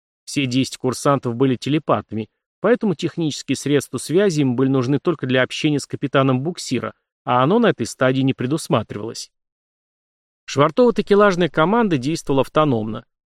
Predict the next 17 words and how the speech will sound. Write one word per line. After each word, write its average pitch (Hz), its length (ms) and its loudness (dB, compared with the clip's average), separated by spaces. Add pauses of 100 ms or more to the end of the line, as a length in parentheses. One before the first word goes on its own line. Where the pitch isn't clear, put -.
(460)
По 123 100 2
мысленной 123 380 0
команде 123 480 2
Константина 127 720 -2
две 117 180 -2
ступы 131 340 -2
приподнялись 127 680 -2
над 143 240 0
полом, 120 340 0 (260)
подхватили 139 540 0
манипуляторами 127 760 2
край 120 260 2
покрывала 151 580 2
и 196 40 6
потащили 120 600 -2
его 120 180 2
наружу. 117 500 0